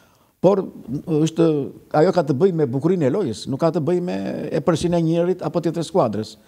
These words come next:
sepse Dinamo ishte në kushte të barabarta. Kuptohet që edhe Frashi, unë e bizeduam pas ndeshjes, që tha, nga frika, tha, se topi do takonte në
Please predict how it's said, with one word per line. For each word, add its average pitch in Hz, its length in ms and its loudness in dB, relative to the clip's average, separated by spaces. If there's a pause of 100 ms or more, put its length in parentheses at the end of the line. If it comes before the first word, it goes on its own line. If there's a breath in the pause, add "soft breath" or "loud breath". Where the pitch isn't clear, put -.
(340 soft breath)
sepse 170 300 2
Dinamo 175 340 2
ishte 180 160 -4
në 170 60 -4
kushte 185 180 0
të 185 80 -4
barabarta. 98 520 -2 (600 soft breath)
Kuptohet 160 300 4
që 156 100 4
edhe 156 140 4
Frashi, 160 340 -4
unë 143 200 -2
e 143 40 -2
bizeduam 151 480 2
pas 117 160 0
ndeshjes, 131 460 -2
që 135 160 4 (720 soft breath)
tha, 131 100 4 (380)
nga 123 180 2
frika, 156 300 2
tha, 143 120 0
se 131 140 -4
topi 156 300 -2
do 131 240 4
takonte 165 380 0
në 151 120 2